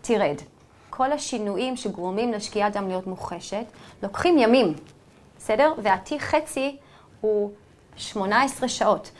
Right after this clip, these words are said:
זאת אומרת שהשקיעה לא משקפת באופן מדויק מה שקורה בגוף עכשיו, אלא באיחור. לעומת זאת, אם אנחנו מסתכלים על ה-C R P,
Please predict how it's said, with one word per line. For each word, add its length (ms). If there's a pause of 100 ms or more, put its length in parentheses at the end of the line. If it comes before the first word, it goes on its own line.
(160)
זאת 200
אומרת 340
שהשקיעה 1300 (140)
לא 280
משקפת 720
באופן 360
מדויק 500
מה 140
שקורה 560
בגוף 460 (140)
עכשיו, 420 (440)
אלא 220
באיחור. 580 (680)
לעומת 480
זאת, 300 (400)
אם 120
אנחנו 280
מסתכלים 400
על 80
ה-C 180
R 280
P, 40